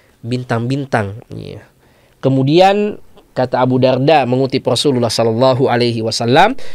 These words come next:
"Wa innal ulama hum warathatul anbiya." Mereka orang-orang yang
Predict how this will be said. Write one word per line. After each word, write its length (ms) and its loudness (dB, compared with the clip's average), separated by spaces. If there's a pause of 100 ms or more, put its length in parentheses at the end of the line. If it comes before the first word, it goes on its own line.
(160)
"Wa 240 4
innal 400 2
ulama 960 2
hum 240 0
warathatul 640 0
anbiya." 560 -8 (560)
Mereka 460 0
orang-orang 480 0
yang 100 0